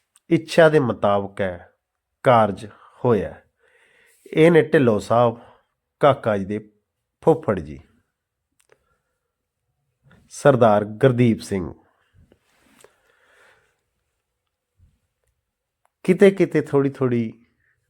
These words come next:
ਖੁਸ਼ੀ ਤੇ ਕਿਤੇ ਕਿਤੇ ਉਦਾਸੀ ਹੈ ਜਿਹੜੀ, ਉਹ ਸਾਰਿਆਂ ਦੇ ਚਿਹਰਿਆਂ ਤੇ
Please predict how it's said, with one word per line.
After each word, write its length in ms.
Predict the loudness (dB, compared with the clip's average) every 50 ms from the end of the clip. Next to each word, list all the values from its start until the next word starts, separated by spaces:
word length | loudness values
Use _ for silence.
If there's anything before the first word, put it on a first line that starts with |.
| _ _ _ _ _ _ _ -18
ਖੁਸ਼ੀ 680 | -6 0 0 2 2 2 0 0 0 0 -2 -4 -10 -16 _ _ _ _ _ _ _ _ _ -4
ਤੇ 80 | -4
ਕਿਤੇ 360 | -2 -2 -4 -4 -2 0 -2 -2
ਕਿਤੇ 320 | -2 -4 -6 -4 -4 -4 -4 -6 -8 -14 -20 _ _ _ _ _ _ _ 0
ਉਦਾਸੀ 560 | 0 2 4 4 4 2 2 -2 -4 0 0
ਹੈ 80 | 0 0
ਜਿਹੜੀ, 260 | 0 -2 -4 -6 -6
ਉਹ 340 | -8 -8 -8 -12 -14 -16 _ _ _ _ _ _ _ _ _ _ _ _ _ _ _ _ _ _ _ _ _ _ -20 -20 -20 -20 _ _ _ _ _ _ -10
ਸਾਰਿਆਂ 400 | -4 0 2 4 4 4 4 2
ਦੇ 140 | 2 -2 -6
ਚਿਹਰਿਆਂ 480 | -8 -10 -8 -6 -2 0 0 0 -2
ਤੇ 320 | -2 -6 -10 -14 -14 -16